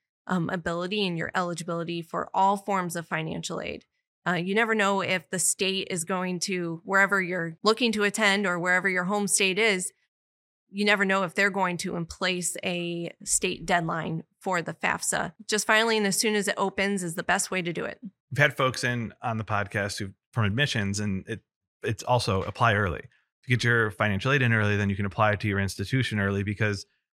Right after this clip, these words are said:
Speaker 2: getting access to other benefits earlier, especially if they're, they're a limited resource in terms of scholarship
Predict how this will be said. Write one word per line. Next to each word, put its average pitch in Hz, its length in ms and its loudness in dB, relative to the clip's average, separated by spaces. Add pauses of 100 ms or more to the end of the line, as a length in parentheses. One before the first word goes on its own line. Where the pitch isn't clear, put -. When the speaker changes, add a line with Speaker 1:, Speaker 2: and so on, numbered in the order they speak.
(280)
Speaker 2:
getting 127 360 4
access 113 520 0
to 117 200 -6
other 113 240 0
benefits 107 640 0
earlier, 107 500 0
especially 107 380 -2
if 101 80 -4
they're, 107 260 0
they're 104 200 -2
a 101 40 -2
limited 104 320 0
resource 107 420 -2
in 95 60 -6
terms 90 180 -6
of 80 80 -8
scholarship 95 600 -2